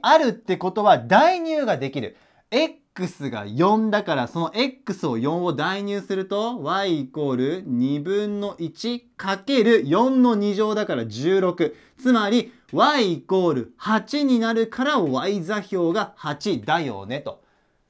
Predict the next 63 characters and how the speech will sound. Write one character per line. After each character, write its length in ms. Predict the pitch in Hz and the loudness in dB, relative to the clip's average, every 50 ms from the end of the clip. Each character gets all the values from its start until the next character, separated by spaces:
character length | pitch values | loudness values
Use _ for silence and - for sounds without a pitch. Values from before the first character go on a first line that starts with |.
| _ _ _ _ _ _ _ _ _ _ _ _ _ - | _ _ _ _ _ _ _ _ _ _ _ _ _ -12
い 60 | 139 | -10
い 20 | 131 | -10
ね。 80 | 139 | -8
こ 120 | 143 - 165 | -6 -6 -6
う 40 | 165 | -6
や 60 | 156 | -6
っ 20 | |
て 60 | - | -6
反 180 | 190 202 202 202 | -4 -4 -4 -4
射 140 | 202 208 196 | -4 -4 -6
的 100 | 208 208 | -4 -4
に 100 | 226 202 | -6 -6
す 140 | - - 226 | -6 -6 -6
ぐ 80 | 170 127 | -4 -4
出 140 | 131 135 | -4 -6
せ 120 | 139 175 160 | -6 -6 -6
る 60 | 147 | -6
よ 100 | 143 139 | -6 -6
う 20 | |
に 100 | 175 220 | -6 -8
し 80 | 220 - | -10 -8
て 100 | - 180 | -6 -6
お 100 | 139 123 | -6 -6
き 160 | - - 113 | -6 -10 -12
ま 120 | 104 104 104 | -12 -12 -14
し 220 | - - - - | -14 -8 -2 2
ょ 60 | 196 160 | 2 2
う。 100 | - - _ _ _ _ _ _ _ _ _ _ _ _ _ _ _ - | 0 -2 _ _ _ _ _ _ _ _ _ _ _ _ _ _ _ -4
で、 120 | 233 240 | -4 -4
次 540 | 233 233 - 220 226 220 269 311 285 185 135 | -4 -6 -8 -6 -6 -4 -4 -4 -6 -6 -4
が、 280 | - 165 175 185 - - - | 0 2 2 2 2 0 -6
え 140 | 147 139 | -6 -4
ー、 40 | 127 | -2
Y 320 | 143 196 269 320 359 339 330 | 0 2 2 2 0 -2 -6
軸 300 | 339 311 320 320 311 285 | -8 -8 -6 -4 -4 -2
上 240 | 294 294 285 277 | 0 0 2 2
の 140 | 269 262 240 | 2 0 -2
点 360 | 262 247 233 233 233 226 220 | -2 -2 -4 -4 -4 -6 -4
で、 160 | 226 262 233 170 | -2 0 0 2
Y 280 | 175 214 247 269 277 | 2 2 2 2 2
座 120 | 294 294 294 | 0 0 0
標 200 | 285 233 202 165 | 0 0 0 0
が 120 | 139 - | -2 -4
十 420 | - 117 151 254 349 370 330 247 | -4 -4 -2 0 0 2 0 0
と 160 | - 147 123 127 | -2 -2 -2 0
六 260 | 160 180 - 240 208 | -2 -2 -2 -4 -2
で 80 | 208 | 0
あ 80 | 190 170 | 0 0
る 100 | 156 151 | -2 -4
点 240 | 156 175 175 208 247 | -6 -6 -4 -4 -4
を 60 | 240 | -4
そ 100 | - 202 | -4 -4
れ 80 | 190 170 | -4 -4
ぞ 80 | 156 | -4
れ 80 | 123 107 | -6 -6
ビ 280 | 104 135 190 220 220 | -6 -4 -4 -2 -4
ー 20 | 202 | -4
シ 200 | - - 233 208 | -6 -4 -4 -4
ー 40 | 147 | -4
と、 120 | 127 101 | -4 -8
つ 100 | - 117 | -10 -10
ま 120 | 104 90 | -12 -12
り、 100 | 92 98 | -12 -14